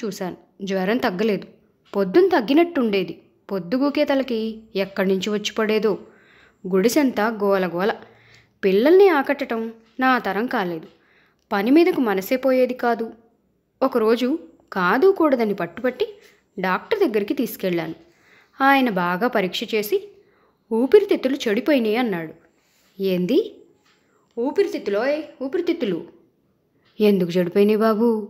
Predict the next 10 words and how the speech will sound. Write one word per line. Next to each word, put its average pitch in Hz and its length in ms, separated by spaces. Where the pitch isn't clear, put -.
డాక్టర్ 185 500
చెప్పాడు. 214 340
"తప్పు 180 200
నాదే," 262 340
అన్నాడు. 185 400
నేను 233 360
ఎప్పుడూ 392 460
దాన్ని 262 320
దుమ్ములో 208 460
కూర్చోబెట్టానట. 196 720